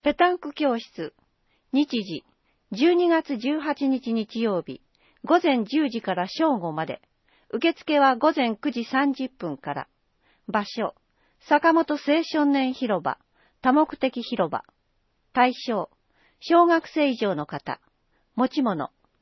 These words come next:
運動のできる服装。申し込みの必要はありませんので、直接会場へお越しください。問い合わせ、愛川町ペタンク協会、熊坂。電話、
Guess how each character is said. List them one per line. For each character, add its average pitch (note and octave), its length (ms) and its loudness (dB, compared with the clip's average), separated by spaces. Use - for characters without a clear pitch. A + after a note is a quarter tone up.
運 E4+ 240 4
動 E4 160 2
の C#4+ 140 2
で B3+ 140 0
き C#4+ 120 -4
る A3+ 100 -2
服 G#3 300 -10
装。 F#3 380 -6
申 D#4 160 6
し - 120 -4
込 F4+ 100 4
み F4 100 4
の E4+ 120 2
必 - 180 -6
要 D4+ 140 4
は C#4+ 80 6
あ C#4 80 4
り C#4 80 0
ま C#4+ 160 2
せ C#4+ 160 0
ん A#3 80 0
の F#3+ 100 -2
で、 E3+ 240 -4
直 D4 220 -2
接 E4 200 -2
会 D4+ 280 0
場 C#4+ 160 2
へ C4 80 2
お - 20 -2
越 B3+ 160 -4
し - 100 -10
く A3+ 120 -8
だ A3+ 100 -4
さ G3 200 -8
い。 - 100 -12
問 D4+ 200 4
い C4+ 60 2
合 B3 80 4
わ A#3 140 0
せ、 - 280 -6
愛 F4 260 2
川 D4+ 220 0
町 G3+ 320 -2
ペ C4 120 0
タ D#4+ 140 4
ン E4 80 2
ク - 140 -14
協 B3 220 0
会、 D3+ 340 -6
熊 C#4 240 2
坂。 - 380 -8
電 C#4 260 2
話、 A3 180 -4